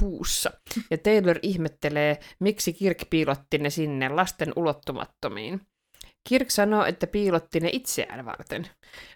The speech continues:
Taylor huokaisee ja toteaa, "Get them down. This is not good. We're losing men and we are losing," johon Jackson ja Gypsy jatkavat yhtä aikaa,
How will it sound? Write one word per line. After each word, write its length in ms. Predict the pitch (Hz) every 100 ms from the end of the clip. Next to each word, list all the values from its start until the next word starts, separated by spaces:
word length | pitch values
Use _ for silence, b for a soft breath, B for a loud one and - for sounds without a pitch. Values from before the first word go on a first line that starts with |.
| _
Taylor 380 | 156 147 143 143
huokaisee 560 | 175 185 180 175 175
ja 80 | 170
toteaa, 460 | 175 196 190 185 185 - B B B B -
"Get 200 | 359 330
them 200 | 233 196
down. 380 | 185 196 185 196 175 B -
This 200 | - 208
is 140 | 180
not 200 | 151 147 -
good. 200 | 156 151 - -
We're 160 | 220 247
losing 300 | 277 240 196
men 260 | 226 269 262
and 180 | - 156
we 260 | 151 147 143
are 160 | 165
losing," 600 | 196 277 254 262 262 285 B B B _
johon 300 | 156 156 147 151
Jackson 340 | 170 165 160
ja 80 | 147
Gypsy 380 | 151 180 - -
jatkavat 380 | 147 147 151 151
yhtä 240 | 165 -
aikaa, 400 | 143 143 147 156